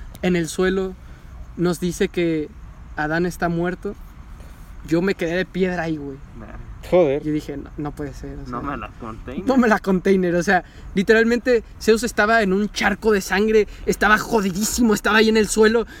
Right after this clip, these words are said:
Speaker 1: Yo también ya había celebrado junto con el público y estaba diciendo, "¡Vamos a mamarla, Zeus!".
Speaker 3: No, pues, cada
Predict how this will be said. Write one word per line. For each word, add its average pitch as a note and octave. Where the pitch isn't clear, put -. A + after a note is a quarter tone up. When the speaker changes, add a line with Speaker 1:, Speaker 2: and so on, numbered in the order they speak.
Speaker 1:
Yo G#3+
también A3+
ya A3
había A3+
celebrado G3+
junto G#3
con G3
el F#3
público A#3
y -
estaba A3
diciendo, A3
"¡Vamos F4
a C4+
mamarla, E4
Zeus!". F#4+
Speaker 3:
No, C3+
pues, -
cada C#3